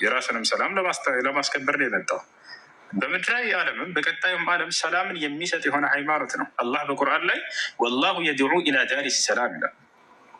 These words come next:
«እኔ ሰላም ወደ ሆነችው ሀገር ነው የምጠራቸው» እያለ ይናገራል። የእርሱ የሰላም ሀገር ምንድን ነው ከተባለ በቁርአን በሐዲስ ህግና ስርዓት መምራት ነው። በዚያም ሲመራ ጊዜ ሰው የምድራዊንም የቀጣዩንም ዓለም ሰላም ያገኛል።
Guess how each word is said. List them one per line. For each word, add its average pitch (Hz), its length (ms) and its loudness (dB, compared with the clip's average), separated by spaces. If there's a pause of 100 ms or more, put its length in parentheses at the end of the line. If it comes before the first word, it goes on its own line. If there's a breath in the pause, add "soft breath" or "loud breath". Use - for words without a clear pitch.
(360)
«እኔ 123 200 0
ሰላም 175 340 0
ወደ 156 140 -4
ሆነችው 139 420 -4
ሀገር 139 300 -2
ነው 135 100 -2
የምጠራቸው» 117 560 -2
እያለ 117 260 0
ይናገራል። - 580 -4 (680)
የእርሱ - 260 0
የሰላም 175 440 2
ሀገር 160 260 0
ምንድን 151 280 -2
ነው 143 120 0
ከተባለ 139 420 2
በቁርአን 151 420 0
በሐዲስ 131 460 -2
ህግና 131 400 -4
ስርዓት 143 340 0
መምራት 131 460 0
ነው። - 100 -2 (520 loud breath)
በዚያም 214 380 0
ሲመራ 170 420 -2
ጊዜ 135 240 -6
ሰው 185 220 2
የምድራዊንም 165 720 2
የቀጣዩንም 135 760 0
ዓለም 160 200 0
ሰላም 131 320 -2
ያገኛል። 95 440 -2